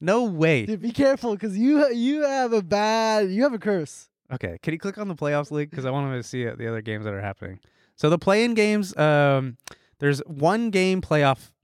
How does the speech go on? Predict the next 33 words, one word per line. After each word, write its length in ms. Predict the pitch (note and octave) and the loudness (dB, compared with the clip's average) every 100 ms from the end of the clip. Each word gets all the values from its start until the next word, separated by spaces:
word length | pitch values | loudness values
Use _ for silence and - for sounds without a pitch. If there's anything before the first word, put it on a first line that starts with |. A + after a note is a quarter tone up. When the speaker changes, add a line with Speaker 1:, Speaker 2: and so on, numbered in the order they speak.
| - | -4
Speaker 1:
tournament, 380 | C#3+ B2 F#2+ - _ _ | -2 -2 -6 -12 _ _
uh, 360 | B2+ A#2 G#2 G2+ | -6 -4 -4 -4
that 220 | B2 A#2+ | -4 -4
are 120 | B2+ A#2 | -4 -2
happening. 460 | A2+ G#2+ F#2+ F2+ _ _ _ _ | -2 -4 -12 -16 _ _ _ _
Uh, 360 | C3 B2 A#2 A#2 | 0 2 2 0
for 120 | - | 0
example, 440 | C3+ C#3 E3+ F3+ E3 | 0 2 2 4 4
the 220 | D3 C3+ | 4 4
Minnesota 680 | C#3 E3+ G3+ E3+ E3 E3+ E3+ | 2 0 2 2 4 4 4
and 120 | C#3+ D3+ | 2 2
the 60 | |
Lakers, 340 | C3 A#2 C3+ C#3 | 0 2 0 0
like 160 | A#2 | -2
we're 80 | C3 | -2
talking 280 | C3 A#2 A2+ | 0 0 -2
about, 320 | A2+ G#2+ G#2 - - | -2 -2 -2 -6 -14
it's 180 | - | -14
just 240 | - C3 - | -6 -6 -2
one 240 | B2 F3+ | 0 2
game, 320 | D3 A2+ A2 - | 2 2 0 -4
and 100 | A#2+ | -2
they're 80 | B2 | 0
gonna 120 | B2+ | 0
play 220 | D3+ D3+ | 2 2
each 140 | C3 | 2
other 240 | G#2+ F#2+ G2 | 0 -2 -6
tonight. 400 | - C3 F#2+ - _ _ _ _ - | -6 -6 -6 -10 _ _ _ _ -4
And 320 | B2 A#2 A2+ | 0 0 0
the 60 | A#2+ | 0
winner 260 | C#3 F#3 | 2 2
of 120 | G3 D3+ | 2 4
that, 320 | B2 C3 | 4 4